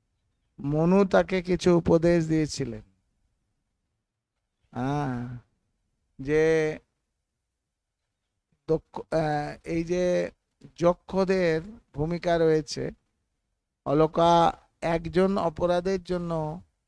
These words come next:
সমস্ত যক্ষ কুল অপরাধী হতে পারে না। তো একজন ধর্মীয় নেতা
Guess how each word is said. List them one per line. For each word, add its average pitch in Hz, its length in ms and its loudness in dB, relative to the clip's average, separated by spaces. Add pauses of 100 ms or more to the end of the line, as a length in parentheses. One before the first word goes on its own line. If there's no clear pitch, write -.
(360)
সমস্ত 175 500 -2 (120)
যক্ষ 160 380 -4 (180)
কুল 170 320 2
অপরাধী 156 540 0
হতে 147 260 -4
পারে 120 280 -8
না। 110 220 -10 (1200)
তো 143 80 -8
একজন 175 760 0 (560)
ধর্মীয় 175 760 2
নেতা 160 760 -4